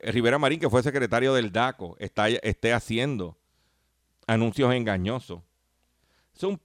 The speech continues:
siempre ha sido un paquete, esa es mi opinión. Es el peor secretario de daco que ha tenido este país en los tiempos que yo he podido vivir,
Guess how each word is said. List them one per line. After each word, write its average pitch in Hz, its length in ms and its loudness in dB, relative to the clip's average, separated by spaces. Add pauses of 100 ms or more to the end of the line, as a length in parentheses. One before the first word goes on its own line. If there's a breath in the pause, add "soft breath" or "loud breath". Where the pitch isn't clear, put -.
(100)
siempre 190 340 4
ha - 20 6
sido 185 200 2
un 180 100 0
paquete, 147 480 0
esa 139 160 -6
es 135 40 -4
mi 143 120 -4
opinión. 139 340 -4
Es 139 60 0
el 147 80 -4
peor 156 200 6
secretario 147 600 0
de 127 140 6
daco 131 360 2
que 113 80 0
ha 113 60 2
tenido 131 340 0
este 127 160 -6
país 98 380 -6 (420)
en 123 140 -4
los 123 120 -2
tiempos 147 300 2
que 123 140 2
yo 131 80 6
he 127 40 -2
podido 135 360 8
vivir, 110 440 2